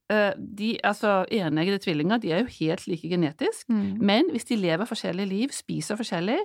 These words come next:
Speaker 1: så kan den ene få en autoimmun sykdom, og den andre ikke. Og da er det genene som, eh, blir slått av eller på på den måten, ikke sant?
Speaker 2: Ja.
Speaker 1: Så de kan påvirkes i forhold til livsstil, og det er jo kjempespennende at det er et potensial der.
Speaker 2: Mm.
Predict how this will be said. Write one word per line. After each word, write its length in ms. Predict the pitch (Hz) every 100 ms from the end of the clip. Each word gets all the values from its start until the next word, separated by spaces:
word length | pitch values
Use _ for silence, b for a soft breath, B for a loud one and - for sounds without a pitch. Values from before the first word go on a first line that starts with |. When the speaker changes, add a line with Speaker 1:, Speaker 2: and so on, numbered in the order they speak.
| B B
Speaker 1:
så 140 | - 233
kan 140 | 233
den 100 | 226
ene 240 | 208 151
få 140 | 185 220
en 80 | 185
autoimmun 420 | 170 196 185 180
sykdom, 400 | - 165 - 208
og 60 | 220
den 120 | 196
andre 200 | 147 -
ikke. 240 | - - 135 - B B 269
Og 80 | 214
da 140 | 226
er 40 |
det 220 | 247 247 -
genene 500 | 226 160 147 165 185
som, 380 | - 175 165 165
eh, 80 | 165
blir 180 | 170 175
slått 240 | 175 170
av 180 | 139 147
eller 140 | 165
på 140 | 165 147 135
på 80 | 160
den 140 | 143
måten, 260 | 143 - -
ikke 100 | -
sant? 220 | 226 370 -
Speaker 2:
Ja. 60 | b b -
Speaker 1:
Så 180 | 233
de 140 | 214 277
kan 240 | - 233
påvirkes 640 | 240 180 170 233 - 240
i 40 | 240
forhold 260 | 208 151
til 120 | 156 143
livsstil, 380 | - - 151
og 60 | 170
det 80 | 254
er 40 | 196
jo 220 | - -
kjempespennende 540 | 151 - - 160 165
at 60 | 165
det 120 | 175
er 60 | 151
et 100 | 160
potensial 540 | 156 160 156 135 107
der. 180 | 156 -
Speaker 2:
Mm. 420 | 247 214 190 202